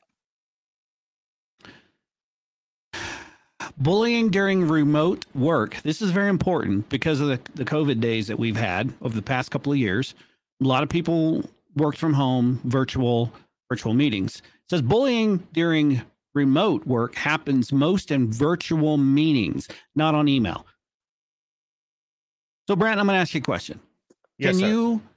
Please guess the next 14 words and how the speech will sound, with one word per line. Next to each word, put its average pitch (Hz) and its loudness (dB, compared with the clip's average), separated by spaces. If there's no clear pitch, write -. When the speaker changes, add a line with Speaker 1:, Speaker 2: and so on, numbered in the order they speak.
Speaker 1:
think 214 -2
of 214 2
a 202 2
reason 160 0
why 156 2
it 151 0
would 143 0
be 120 0
through 135 0
a 113 0
virtual 120 -2
meeting 143 2
and 113 2
not 120 -2